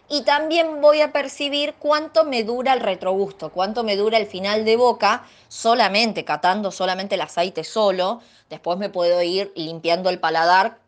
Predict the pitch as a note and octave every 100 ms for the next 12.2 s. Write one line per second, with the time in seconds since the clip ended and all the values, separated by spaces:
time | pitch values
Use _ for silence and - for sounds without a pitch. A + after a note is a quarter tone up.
0 | _ F3 E3 D#3+ C#3+ - _ - D#3+ E3+
1 | F3 F3 F3 A#3+ - _ _ _ _ _
2 | - D#3+ D3 E3 D#3+ D#3 D#3 F3 F3+ F3+
3 | G3 G#3 B3 - D#3+ D#3+ D3+ E3 E3 D#3
4 | E3 A3 A3+ G3 F3 E3 D#3 D#3+ F#3+ G3+
5 | A3 A3+ A#3+ C#4 - _ _ _ C4 C4
6 | C#4 D#4 _ _ F3+ F#3+ G3 G#3 G#3 A3
7 | A#3 _ _ - F#3 F3 E3 D#3+ D#3 D3+
8 | D#3 D#3 D3+ E3 E3+ E3 E3 F3 F3+ E3+
9 | E3 D#3 - E3+ E3 - A#3+ A#3 A3+ A3
10 | A3+ A3+ E3 E3+ F3 E3+ E3 D#3+ - E3
11 | - F#3 F#3 F3+ F3 E3+ E3 E3+ A3 G#3+
12 | G#3+